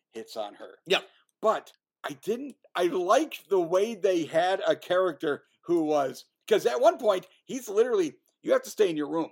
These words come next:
Speaker 1: A room on a submarine, so you're, like, in a room that's, like,
Speaker 2: <laughs>
Speaker 1: three feet wide,
Speaker 2: Yeah, yeah,
Speaker 1: okay?
Speaker 2: yeah, yeah.
Speaker 1: He's stuck in there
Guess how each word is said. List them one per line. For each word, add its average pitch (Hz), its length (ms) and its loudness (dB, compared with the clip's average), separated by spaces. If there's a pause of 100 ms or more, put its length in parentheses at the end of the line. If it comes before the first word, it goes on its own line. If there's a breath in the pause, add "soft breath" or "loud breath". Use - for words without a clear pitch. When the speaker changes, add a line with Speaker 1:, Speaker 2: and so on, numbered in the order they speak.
(380)
Speaker 1:
A 165 100 2
room 233 280 2
on 254 100 2
a 208 80 -2
submarine, 170 500 -2
so 190 120 -2
you're, 269 180 -2
like, 262 180 2
in 226 60 0
a 202 60 -2
room 202 180 -2
that's, 226 180 8
like, - 160 8
Speaker 2:
<laughs> 277 440 6
Speaker 1:
three 262 220 0
feet 226 300 -6
wide, 165 300 0
Speaker 2:
Yeah, 226 200 12
yeah, 226 160 12
Speaker 1:
okay? 220 180 12
Speaker 2:
yeah, 220 300 10
yeah. 185 100 10
Speaker 1:
He's - 80 -2
stuck - 360 2
in 180 140 2
there 139 220 -6